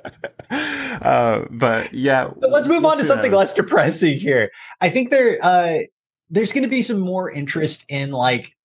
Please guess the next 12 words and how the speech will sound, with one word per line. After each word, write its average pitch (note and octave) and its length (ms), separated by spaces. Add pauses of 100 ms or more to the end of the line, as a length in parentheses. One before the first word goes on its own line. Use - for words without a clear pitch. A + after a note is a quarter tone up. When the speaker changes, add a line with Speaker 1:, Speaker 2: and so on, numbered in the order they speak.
Speaker 2:
the D3+ 180
N C#3+ 140
F D3+ 140
Ts E3 400
in C3+ 280
Chia D3 440
as B2+ 240
we D#3 120
see D3 260
community C#3 500
formation B2 760
around A2 600